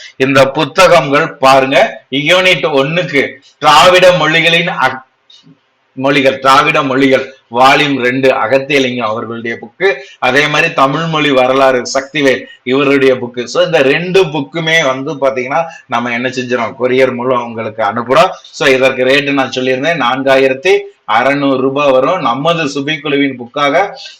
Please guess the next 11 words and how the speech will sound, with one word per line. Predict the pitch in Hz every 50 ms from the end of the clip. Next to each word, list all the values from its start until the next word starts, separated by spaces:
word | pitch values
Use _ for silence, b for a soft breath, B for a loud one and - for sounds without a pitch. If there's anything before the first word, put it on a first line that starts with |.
| _ 127
பதிமூன்றாக | 127 139 160 170 170 170 175 175 175 165 160 165 160 156 170 196
இதை | 180 147 143 139
என்ன | 127 131
செய்றோம், | 127 123 131 131 127 123
நம்ம | 110 110 117 123 139 139 139 - _ _ _
மெர்ஜ் | 113 117 113 117 139 143 139 131 127 143 139
பண்ணி | 131 135 131 139 151 165 180 180
உங்களுக்கு | - - 131 123 120 123 123 120 - 120
நம்ம | 120 117 110 104
என்ன | 107 117 113 113
செய்றோம், | 120 120 113 110 101